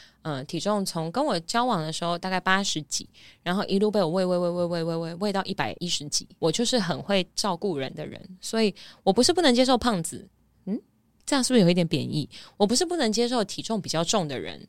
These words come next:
但是我不能接受的是骗子。一直给我传一些你瘦瘦的照片，然后跟我说，“这就是我现在的长相”，然后约我出去，这样是不 OK 的。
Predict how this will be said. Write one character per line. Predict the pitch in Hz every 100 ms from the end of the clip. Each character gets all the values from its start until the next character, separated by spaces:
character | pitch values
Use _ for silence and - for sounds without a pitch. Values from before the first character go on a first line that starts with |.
| -
但 | 320 285
是 | 302
我 | 233
不 | 190 220
能 | 185
接 | 175
受 | 196 208
的 | 151
是 | -
骗 | 170 - - 143
子。 | - 92 - _ _ _
一 | 349
直 | 262
给 | 233
我 | 247 208
传 | - 170 190
一 |
些 | 220 226 220 226 -
你 | 175
瘦 | - 294
瘦 | 262 262
的 |
照 | 208 233
片， | 208 208
然 | 175
后 | 202
跟 | 220
我 | 208
说 | 170 196
，“这 | 214
就 | 277
是 | 277
我 | 269 170
现 | 214
在 | 202 202
的 | 165
长 | 151 95
相”， | - 175 110
然 | 139
后 | 147 190 170 - _ _ -
约 | 196
我 | 185 -
出 | - 143
去， | - - - _
这 | -
样 | 269
是 | 214
不 | 208 185
OK | 156 151 - 131
的。 | - -